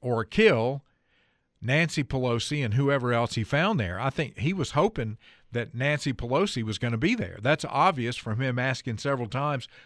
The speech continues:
"Where's Nancy?" And by the way, he called in. I, I don't know if you saw this story, but he actually called in to, um, some, some, I think it was a radio show,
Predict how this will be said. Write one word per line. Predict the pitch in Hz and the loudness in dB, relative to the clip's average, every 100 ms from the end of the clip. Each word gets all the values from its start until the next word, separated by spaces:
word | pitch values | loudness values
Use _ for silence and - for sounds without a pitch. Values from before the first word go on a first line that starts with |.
| _ | _
"Where's | 123 147 165 143 | 2 4 4 0
Nancy?" | 131 170 208 - - - _ _ _ _ _ _ _ | 0 0 0 -2 -18 -20 _ _ _ _ _ _ _
And | 101 | -6
by | 117 147 | -2 0
the | |
way, | 139 147 | 0 0
he | 120 202 | -2 -6
called | - 185 165 139 | -2 0 2 2
in. | 151 143 90 | 0 -2 -2
I, | 120 139 - | -4 -6 -6
I | |
don't | 135 147 | -4 -2
know | |
if | 123 117 | -2 -4
you | |
saw | 104 151 147 | -4 0 -2
this | 123 127 | 0 -6
story, | - 98 92 110 - _ _ _ - | -6 -6 -6 -8 -12 _ _ _ -6
but | 127 | 0
he | 190 | 2
actually | 190 - 120 | 0 -4 -6
called | - 156 151 151 135 | -6 0 2 2 0
in | 147 120 98 127 _ _ _ _ _ _ _ - | -2 -4 -6 -10 _ _ _ _ _ _ _ -4
to, | 143 127 113 107 - - | 0 2 0 -2 -6 -10
um, | 113 101 98 95 - | -6 -4 -6 -8 -16
some, | - - 147 - - | -10 -4 -4 -6 -14
some, | - - 139 120 107 - 107 | -10 -4 -2 -2 -4 -8 -16
I | |
think | 107 131 | -8 -6
it | 110 | -4
was | 110 | -6
a | |
radio | 95 98 151 165 98 92 | -6 -2 0 0 -4 -6
show, | - 98 90 98 113 | -6 -6 -6 -8 -10